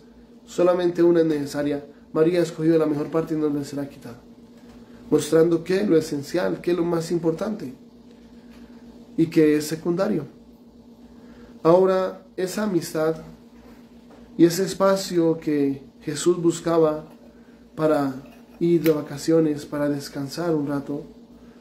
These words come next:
pues nos presenta ese plan de Dios para nosotros. Vivir una amistad sincera.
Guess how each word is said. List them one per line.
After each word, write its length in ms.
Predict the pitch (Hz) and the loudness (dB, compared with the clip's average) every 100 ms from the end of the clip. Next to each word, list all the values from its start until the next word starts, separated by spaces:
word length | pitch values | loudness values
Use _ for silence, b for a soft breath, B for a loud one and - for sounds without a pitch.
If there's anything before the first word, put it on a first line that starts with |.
| B B B | B B B
pues 180 | 156 156 | 4 6
nos 180 | 160 156 | 6 4
presenta 840 | 160 156 175 185 185 180 170 170 - - | 0 -2 0 -2 -2 -2 -4 -6 -16 -10
ese 520 | - 165 160 160 151 - | -2 -2 0 -2 -2 -2
plan 280 | 160 165 160 | 0 2 2
de 100 | 156 | 2
Dios 380 | 156 160 156 - | 4 4 2 -4
para 160 | 156 | -4
nosotros. 640 | 151 143 185 170 139 - - - - - - B B B B - | -4 -6 -8 -6 -8 -10 -20 -20 -20 -20 -20 B B B B -2
Vivir 480 | 143 160 185 190 190 - - - - - | 4 4 4 2 -2 -12 -20 -20 -12 0
una 300 | 175 190 190 | 2 4 4
amistad 520 | 165 143 - 160 165 160 - - - - - - - | 2 0 -2 -2 -2 -4 -14 -20 -20 -20 -20 -20 -14
sincera. 800 | - 170 151 135 - 156 135 | -2 0 0 -2 -6 -8 -8